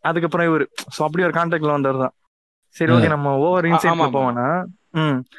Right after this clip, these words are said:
Speaker 1: இவர் வந்து
Speaker 3: ம்.
Speaker 1: ஒரு நல்ல காசுக்காக தான் என்னமோ ஒரு விஷயம் பண்ணுவாரு.
Speaker 3: ம், ம்,
Speaker 1: ஆனா
Speaker 3: ம்.
Speaker 1: அதை வந்து மிஸ் அண்டர்ஸ்டுட் பண்ணிட்டு நம்ம கார்த்தி வந்து ஊர் மக்கள் முன்னாடி போட்டு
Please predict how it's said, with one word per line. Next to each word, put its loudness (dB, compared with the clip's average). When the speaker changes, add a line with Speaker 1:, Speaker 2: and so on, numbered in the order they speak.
Speaker 1:
இவர் 0
வந்து 2
Speaker 3:
ம். 2
Speaker 1:
ஒரு 0
நல்ல 0
காசுக்காக 0
தான் 0
என்னமோ 0
ஒரு 0
விஷயம் -2
பண்ணுவாரு. -2
Speaker 3:
ம், -2
ம், -2
Speaker 1:
ஆனா 0
Speaker 3:
ம். 0
Speaker 1:
அதை -2
வந்து -2
மிஸ் -2
அண்டர்ஸ்டுட் -4
பண்ணிட்டு -2
நம்ம -2
கார்த்தி -2
வந்து 0
ஊர் 0
மக்கள் -2
முன்னாடி -4
போட்டு -2